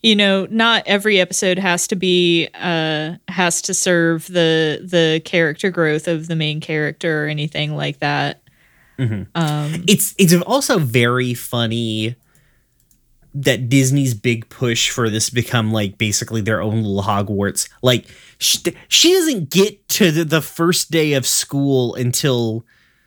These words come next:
Speaker 2: for two more episodes. So halfway, no, more than halfway through season one, she gets into school. And then basically they abandon school as far as season two fucking <laughs> goes.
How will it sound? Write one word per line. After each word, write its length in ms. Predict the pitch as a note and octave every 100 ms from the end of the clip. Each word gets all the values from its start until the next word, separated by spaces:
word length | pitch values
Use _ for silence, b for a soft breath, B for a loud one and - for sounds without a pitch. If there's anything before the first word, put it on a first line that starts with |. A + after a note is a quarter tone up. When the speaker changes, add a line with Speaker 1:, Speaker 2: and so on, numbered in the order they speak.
| _ _ _ _ _ _ _ _ _ _ _ _ _ _ -
Speaker 2:
for 480 | D3+ F3+ D#3 D3 - _ -
two 380 | - - B3 C4
more 300 | A3+ G3 F3+
episodes. 500 | - C#3+ C#3 - B2+
So 80 | -
halfway, 1120 | B2 - G3 G#3+ G#3 F#3 D#3 D3+ C#3+ C#3+ C3 b b
no, 160 | D3+
more 360 | G#2 C#3+ G3+ A#3+
than 120 | A3 F#3+
halfway 680 | F3 D#3 D#3 - C#3+ B2+
through 220 | A#2 C3 B2
season 500 | - C#3 C3 B2+ B2+
one, 320 | A2 G2+ F#2+ B B B
she 280 | - F3 D#3
gets 220 | D#3+ -
into 160 | C#3 B2+
school. 500 | - B2+ A2 G2 - B B
And 120 | F3+
then 160 | F#3+ F3
basically 560 | D#3+ D4 D4+ C4+ A3 G#3
they 160 | F#3
abandon 640 | D#3+ B2+ D#3 C#3+ A#2+ A#2
school 420 | B2 - C3+ A#2 A2+
as 100 | A#2
far 200 | C3 A2+
as 120 | G#2+
season 320 | - G#2 G2
two 180 | F#2 G#2+
fucking 340 | F#2+ A#2 - C3
<laughs> 1400 | B2 G#3 - - - - C#4 - D4 - _ _ _
goes. 560 | C#4+ C#4 - - - -